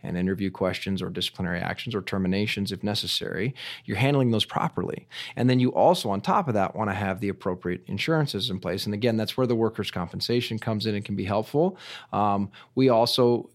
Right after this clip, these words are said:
can procure, um, uh, other forms of insurance for a company. So it could be, uh, uh, errors and omissions insurance. You could have, uh, just a, a general, uh, employer insurance in place to protect the employer.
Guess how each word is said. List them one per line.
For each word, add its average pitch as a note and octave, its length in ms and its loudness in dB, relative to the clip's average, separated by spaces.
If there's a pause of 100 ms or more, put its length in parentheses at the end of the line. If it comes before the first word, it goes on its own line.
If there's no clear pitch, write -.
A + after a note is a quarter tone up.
(100)
can B2 240 2
procure, A2+ 760 4
um, F2 540 0 (920)
uh, A2+ 280 0
other B2+ 280 4 (320)
forms B2+ 260 4
of G#2 100 -2
insurance G#2 440 2
for - 160 -2
a F#2+ 60 0
company. F#2+ 380 -2
So G2+ 200 0
it F#2+ 120 -4
could G#2 260 -2
be, G#2 320 0 (320)
uh, F2+ 220 0 (240)
uh, D#2+ 320 2
errors B2 240 4
and A2+ 80 2
omissions G#2+ 420 2
insurance. G2+ 580 0
You G2+ 120 -6
could G#2 160 -6
have, F#2+ 440 -2 (320)
uh, F2+ 220 0
just A2 260 -2
a, G2 220 -2
a G#2+ 80 -4
general, A2 800 2 (240)
uh, G2 240 4 (100)
employer A2+ 460 4
insurance G#2 520 0
in G2 100 -2
place G2+ 320 0
to - 100 -10
protect G2 340 -2
the G#2+ 100 -2
employer. G2 520 0